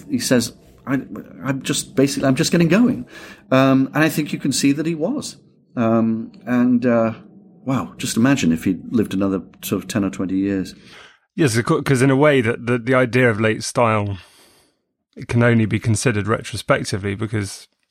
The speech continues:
Speaker 2: you can't say, "Well, I'm now gonna begin my late style," and then <laughs> you can <laughs> continue writing for another forty years. It's, uh, it's not something one can choose oneself, is it? It has to be, and of course, I mean, it was Adorno who, who came up with the label for Beethoven, and,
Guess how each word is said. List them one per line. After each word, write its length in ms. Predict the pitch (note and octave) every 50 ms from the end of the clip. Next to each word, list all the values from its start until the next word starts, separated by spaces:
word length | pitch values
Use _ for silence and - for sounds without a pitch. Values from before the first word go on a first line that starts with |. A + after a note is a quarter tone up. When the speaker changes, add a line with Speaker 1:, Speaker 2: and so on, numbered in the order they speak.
| _ _ _ _
Speaker 2:
you 120 | - C3 A2
can't 320 | - C#3 C3+ B2+ B2 -
say, 520 | - - B2+ B2 A#2 A#2 A2 G2+ E2 - - _
"Well, 160 | - B2 A#2+
I'm 120 | B2 C3+
now 160 | C#3+ D3 D3
gonna 160 | C#3 B2 A#2+ A2
begin 260 | B2+ A2+ A#2 A#2 A2+
my 100 | A2+ A#2
late 240 | A2+ A2+ A#2 - -
style," 460 | - - D3 C3+ A#2+ G#2 A2 G#2+ G#2+
and 100 | A2+ A#2+
then 100 | A#2+ G#2 A2 B2 - - - - -
<laughs> 320 | - - - - - _
you 100 | - -
can 160 | - - D3 C3
<laughs> 220 | - - G3+ F3
continue 440 | - E3 C#3 B2+ D3 G3 F3 D3 C3
writing 320 | C3+ C3+ C#3 C3 C3+ B2+
for 80 | A2+ A#2+
another 200 | B2 B2 A#2 A#2+
forty 360 | - - C3+ B2 A2 - B2+
years. 380 | B2+ C3+ C#3 B2+ A2+ - A#2 -
It's, 240 | - - C#3+ -
uh, 160 | C3+ B2+ A2+ - - - - - - - - -
it's 160 | - B2+ -
not 180 | C#3+ C#3+ -
something 300 | - D#3 D3+ C3+ - C#3
one 140 | C3 C3 B2+
can 160 | - B2 A#2+
choose 320 | A#2 - D3+ C3+ B2 A2 A2
oneself, 580 | A#2 A#2 A#2+ A2+ - D#3+ C3+ A2+ - - -
is 80 | B2+ A2+
it? 180 | G#2 - - A#2+
It 80 | A#2
has 220 | A2+ A#2+ B2 A#2+ -
to 100 | - G#2
be, 360 | A#2+ A#2 A#2 A#2 A2+ - - -
and 120 | - B2+ B2
of 80 | B2 A2
course, 200 | - B2 G#2 -
I 60 | A2+
mean, 80 | A2 A2+
it 80 | A2+
was 100 | A2+ G#2
Adorno 440 | A2+ G#2 G2 A#2+ A#2 A2 A2+ G#2+ G#2+
who, 340 | G2+ F#2+ G#2+ G2+ G2+ G2+ - - - _ _ _ _ _
who 140 | - A2+ A2
came 220 | A2 - A#2 A#2 A#2
up 120 | A2 -
with 80 | - A2
the 60 | G#2+
label 260 | A2+ A#2 G#2+ A2 G#2
for 180 | G2 - A2+ G2
Beethoven, 520 | - B2+ B2 - A#2+ A#2 A2 G2+ G#2 G2+
and, 160 | G#2+ G#2+ F#2